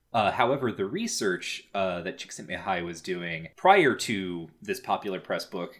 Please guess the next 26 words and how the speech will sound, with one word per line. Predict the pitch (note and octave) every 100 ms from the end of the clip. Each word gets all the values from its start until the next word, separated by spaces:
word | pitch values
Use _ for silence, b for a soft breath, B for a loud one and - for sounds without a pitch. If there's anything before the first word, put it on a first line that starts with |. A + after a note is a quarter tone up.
| _
uh, | F#2+ F2 E2+ F#3 -
gets | G#2 -
published | - C3 B2 A#2 G#2 - - -
in | A2 G2+
his | G#2 -
first | - E3 - A2+
work | A#2+ A#2+
on | F#2+
flow, | - G2 F#2
which | F2+ F#2
is | F2+
a |
nineteen | F#2+ C3 C3 A#2
seventy-five | - G#2+ F#2+ E2 - D3 D#3 D3+ -
book | G2 F2 - -
called | G#2 F#2 F2+
Beyond | G2+ G2+ C3+ D3 G#2+ -
Boredom | G#2+ A2+ A#2 -
and | G2+
Anxiety, | F2 E2+ F#2 G#2 A2 A2+ G2
Experiencing | F#2 - G2+ A2 G2+ G2+ F2
Flow | - F#2+ G2 F#2+
in | F2+
Work | F2 G2+ F2
and | D#3+
Play. | - G#2 C#3+ F#3